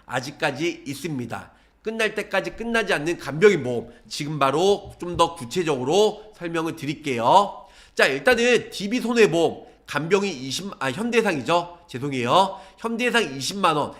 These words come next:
아직까지 간병인 보험 이십만 원 있습니다. 현대해상의 장점은요,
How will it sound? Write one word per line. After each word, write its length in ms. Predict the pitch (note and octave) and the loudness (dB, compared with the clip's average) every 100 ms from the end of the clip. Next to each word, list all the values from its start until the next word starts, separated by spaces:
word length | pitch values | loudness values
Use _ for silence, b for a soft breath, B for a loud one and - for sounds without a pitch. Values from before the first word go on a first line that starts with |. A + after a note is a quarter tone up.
| B | B
아직까지 640 | A2+ C#3 F3 G#3+ F#3+ E3 F3 | -2 -2 -2 0 0 0 -6
간병인 540 | - C3+ E3 F#3+ F3+ | -6 -2 0 0 -2
보험 160 | E3 C#3+ | -2 -4
이십만 420 | B2 B2 F3+ F3 | -6 -8 -2 0
원 120 | D3+ | 0
있습니다. 560 | A#2 D3 B2 A2+ G2 - b b b | -6 -8 -8 -8 -12 -16 b b b
현대해상의 600 | - A#3+ B3+ A#3+ B3 A#3+ | -6 -2 2 2 2 0
장점은요, 760 | F#3 C3+ F#3 D3 C3 G3 D#3 | -4 -4 -2 -2 2 4 2